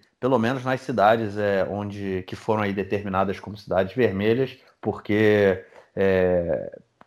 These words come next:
e são, né, como você falou, seis da, das oito cidades, né, elas são cidades ultra-ortodoxas, porque realmente eles estão se comportando como um estado dentro do estado.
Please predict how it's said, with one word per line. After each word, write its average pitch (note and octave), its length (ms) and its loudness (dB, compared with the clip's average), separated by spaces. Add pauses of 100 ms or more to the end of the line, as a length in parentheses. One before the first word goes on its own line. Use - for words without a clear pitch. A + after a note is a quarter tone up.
(100)
e A#2+ 100 6
são, B2 320 2
né, G2+ 140 0
como G#2 160 -4
você G#2 180 -4
falou, G#2 280 0
seis B2 600 2
da, F#2+ 240 -2
das G2 300 -2
oito B2+ 220 2
cidades, F#2+ 480 0
né, F2+ 80 -6
elas F#2 180 -4
são G2+ 300 -6 (180)
cidades G2+ 400 2
ultra-ortodoxas, A2 800 2
porque G#2+ 260 -2
realmente A#2+ 460 2
eles A2+ 100 -8
estão B2 300 -2 (200)
se A#2+ 120 -6
comportando A#2 580 0
como A2+ 340 0
um B2 140 0
estado A#2 500 2
dentro A#2 320 0
do A#2 120 -2
estado. E2+ 500 0